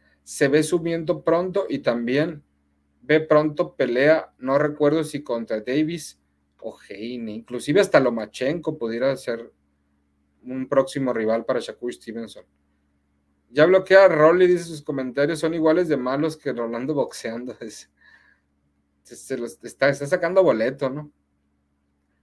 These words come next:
Está sacando ticket. Mira, Sonny Showtime Edwards. Saludos a Sonny Edwards aquí que anda sintonizándonos. Eh,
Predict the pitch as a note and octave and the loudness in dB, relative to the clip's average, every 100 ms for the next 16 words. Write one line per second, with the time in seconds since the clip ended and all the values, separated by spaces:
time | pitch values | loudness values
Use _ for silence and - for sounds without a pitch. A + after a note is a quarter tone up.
0 | _ _ - D#3 - - C3 - C3 D3 | _ _ -6 -6 -4 -8 -6 -6 -4 -4
1 | D#3 - - _ _ B2+ - A2+ F#2 _ | -4 -6 -20 _ _ -14 -12 -14 -14 _
2 | _ B2+ E3+ F#3 - _ _ _ _ _ | _ -4 0 0 -2 _ _ _ _ _
3 | - - D3 F3+ F#3+ F#3 - _ _ _ | -14 -2 -2 0 -4 -8 -12 _ _ _
4 | _ - - D#3 E3+ D#3+ E3+ F3 E3 - | _ -18 -4 0 0 -2 -4 -4 -8 -16
5 | _ - B2+ C#3+ B2+ A2 G#2 - - - | _ -2 -2 0 -2 -2 -6 -16 -20 -20
6 | - - - A2+ C3 D#3 D#3 C3 - C3 | -20 -20 -14 -8 -2 -2 -2 -6 -8 -4
7 | D3 B2+ B2+ B2+ B2 A#2 - A2 A#2 - | -2 -2 -2 -4 -6 -8 -14 -20 -20 -12
8 | B2 B2+ B2+ A2+ G#2+ G#2 - A2+ A#2 A2+ | -10 -10 -12 -12 -12 -12 -12 -10 -10 -12
9 | G2+ - _ _ _ _ _ _ _ _ | -16 -20 _ _ _ _ _ _ _ _
10 | _ _ _ _ _ _ _ B2 B2 B2 | _ _ _ _ _ _ _ -10 -8 -8
11 | B2+ | -10